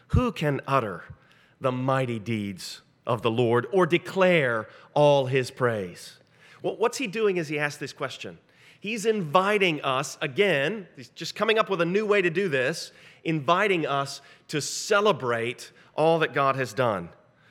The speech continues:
"Who can utter the mighty deeds of the Lord or declare all his praise?" And then verse three, this word blessed at the beginning of verse three is the same word for blessed that you have at Psalm one one. Uh, "Blessed are those who don't do these things, but who,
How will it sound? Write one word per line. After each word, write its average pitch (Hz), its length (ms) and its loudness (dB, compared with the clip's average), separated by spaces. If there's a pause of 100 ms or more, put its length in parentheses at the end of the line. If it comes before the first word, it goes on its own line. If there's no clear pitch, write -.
"Who 254 180 6
can 220 300 0
utter 170 200 4
the 143 120 2
mighty 127 300 -2
deeds 110 260 -6
of 104 100 -4
the 107 80 -2
Lord 98 360 -6 (420)
or 131 160 0
declare 117 500 -2
all 104 260 -2
his 98 200 -8
praise?" 87 580 -10 (1040)
And 139 140 2
then 185 100 4
verse 175 300 0
three, 214 280 0
this 185 220 -2
word 165 260 0
blessed 160 340 0
at 180 280 -2
the 151 60 -8
beginning 156 300 0
of 147 80 -2
verse 147 180 -4
three 160 240 -4
is 131 100 -6
the 127 100 -8
same 143 360 -4 (240)
word 139 200 2
for 135 120 -4
blessed 127 400 -2
that 117 160 -4
you 113 80 -4
have 117 240 -4
at 104 100 -10
Psalm 117 300 -6
one 113 420 -2 (280)
one. 107 420 -2 (420)
Uh, 95 140 -6
"Blessed 139 420 -4
are 131 140 0
those 127 240 2
who 131 80 -6
don't 135 240 0
do 131 100 -6
these 127 240 -8
things, 110 300 -6
but 120 240 -6
who, 117 260 -8